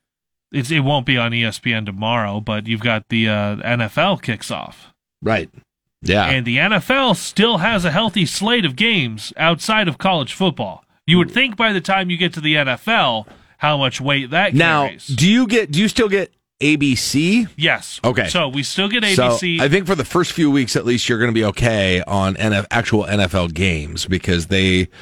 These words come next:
Speaker 2: the, the, ini-, I think the initial Monday night games are also on A B C.
Speaker 1: Okay.
Speaker 2: I think I, I recall seeing
Speaker 1: Um,
Speaker 2: that. I could double check that, guys. Don't take a hundred percent, but I think I remember having seen that. But it's not every week, so eventually that's, 'cause th-, those are the only games that E S P N actually,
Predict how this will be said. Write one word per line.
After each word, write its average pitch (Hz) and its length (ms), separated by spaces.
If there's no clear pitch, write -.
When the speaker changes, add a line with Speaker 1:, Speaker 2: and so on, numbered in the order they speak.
Speaker 2:
the, 92 320
the, 107 160
ini-, 104 200
I 110 120
think 117 160
the 113 140
initial 110 280
Monday 98 260
night 92 200
games 90 220
are 90 80
also 90 340
on 82 120
A 80 140
B 80 140
C. - 340
Speaker 1:
Okay. 139 420
Speaker 2:
I 127 120
think 95 460
I, 92 140
I 98 60
recall 90 400
seeing - 240
Speaker 1:
Um, 65 220
Speaker 2:
that. 80 240
I 101 80
could 107 480
double 117 240
check 95 260
that, 82 220
guys. 82 320
Don't 87 260
take 90 200
a 82 60
hundred 87 200
percent, 85 260
but 92 120
I 85 80
think 101 240
I 92 80
remember 87 320
having 85 260
seen 98 180
that. 85 140
But 131 100
it's 131 140
not 160 220
every 117 240
week, 85 280
so 107 240
eventually 98 600
that's, 95 480
'cause 117 200
th-, 123 200
those 160 200
are 170 40
the 170 100
only 143 160
games 113 380
that 101 120
E 107 140
S 98 140
P 98 140
N 95 120
actually, 85 500